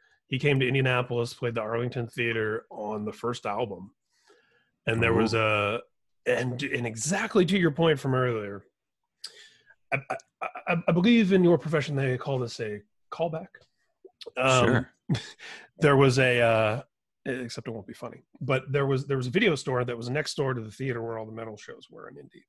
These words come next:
Speaker 2: Mm-hmm.
Speaker 1: And, yeah, the kind of story that social media and YouTube can't capture. My friends who did go to that Danzig show that I wasn't allowed to go to 'cause it was on a school night, followed Danzig, the guy,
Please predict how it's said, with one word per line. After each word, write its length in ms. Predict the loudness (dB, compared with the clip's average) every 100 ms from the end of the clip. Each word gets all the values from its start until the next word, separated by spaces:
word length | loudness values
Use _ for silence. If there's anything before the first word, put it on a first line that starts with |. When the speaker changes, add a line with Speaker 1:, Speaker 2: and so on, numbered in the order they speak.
| _ -6
Speaker 2:
Mm-hmm. 320 | -4 -4 -6 -8 -6
Speaker 1:
And, 540 | -2 -2 -2 -4 -8 -12 _ _ _ _ _ _ _ -6
yeah, 160 | -6
the 80 | -4
kind 200 | -6 -4
of 60 | -4
story 360 | -4 -4 -2
that 180 | -4 -8
social 300 | -12 -12 -8
media 540 | -8 -6 -6 -6 -8 -10
and 460 | -12 -10 -10 -10
YouTube 300 | -10 -8 -10
can't 220 | -8 -10
capture. 520 | -10 -12 -12 -16 -18 -18 _ _ _ _ _ _ _ _ _
My 180 | -16 -14
friends 460 | -10 -6 -4 -6 -8
who 120 | -12
did 260 | -4 -2
go 140 | 2 0
to 60 | 0
that 160 | -2
Danzig 320 | -4 -6 -8
show 180 | -10 -10
that 100 | -6
I 80 | -6
wasn't 240 | -4 -2
allowed 240 | -2 -2 -2
to 60 |
go 160 | -6 -12
to 200 | -14 -16
'cause 120 | -16
it 60 | -18
was 100 | -18
on 80 | -18
a 40 |
school 220 | -12 -10
night, 180 | -8 -12 -18 _ _ _ _ _ _ _ _ _ _
followed 840 | -8 0 2 2 0 -2 -4 -4 -8 _ _ _ _ _ _ -4
Danzig, 580 | 0 0 -2 -10 -12 -16 _ _ _ _ _ _
the 60 | -6
guy, 360 | -4 -4 -6